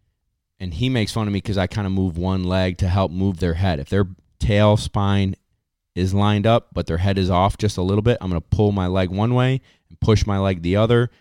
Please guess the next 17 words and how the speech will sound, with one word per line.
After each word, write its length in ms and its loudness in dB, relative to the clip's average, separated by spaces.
here 380 -2
and 200 -10
heel. 480 0
Good, 320 2
right 340 -4
there. 320 -16
Good. 420 -6
Back. 680 -2
Okay? 340 -8
And 80 -6
so 320 2
I'm 280 -2
creating 520 -2
a 60 -4
cadence 400 0
of 260 -8
good, 540 -4